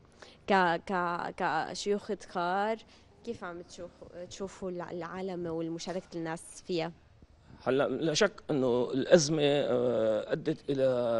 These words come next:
Speaker 2: انحسار شويه بالنسبه لموضوع التصدير لبرا، وسابقا بالنسبه كانت الامور دائما جيده وما زالت جيده، بس طبعا بتعرفي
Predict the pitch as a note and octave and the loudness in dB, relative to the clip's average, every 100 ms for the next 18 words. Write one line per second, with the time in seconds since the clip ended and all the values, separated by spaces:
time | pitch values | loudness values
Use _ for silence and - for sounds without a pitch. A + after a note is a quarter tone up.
0 | - A#2 C3+ - C#3+ B2 - B2 C3 A#2+ | 0 -2 -2 4 6 6 2 2 4 4
1 | A#2 G#2 A#2 B2 A2+ G#2 G2+ F2 B2 A2 | 2 2 0 0 0 0 0 0 0 0
2 | G#2 G2+ G2+ - - - - G#2+ - B2+ | 0 -4 -6 -8 -12 -10 -6 -4 -2 -2
3 | A2 G#2+ G#2+ G2 F#2 G2 C#3+ C3 - B2 | -2 -4 -6 -8 -8 -4 -2 -2 -2 -4
4 | G#2+ G#2+ G#2+ A#2+ - A2+ A2+ A#2 B2 A#2 | -4 -4 -4 -2 -2 -2 -2 -4 -2 -4
5 | F#2+ - A#2 A2 B2 G#2 A2 G#2 A#2 F#2 | -2 0 0 2 2 2 0 2 2 0
6 | D2 D2 A#2 C#3 B2+ E3 C3 C3 G#2 - | -4 -2 0 2 6 6 6 0 0 -2
7 | - F3 C3 B2+ B2+ F#2 G2 A2 - | 0 2 4 2 2 2 2 -2 -6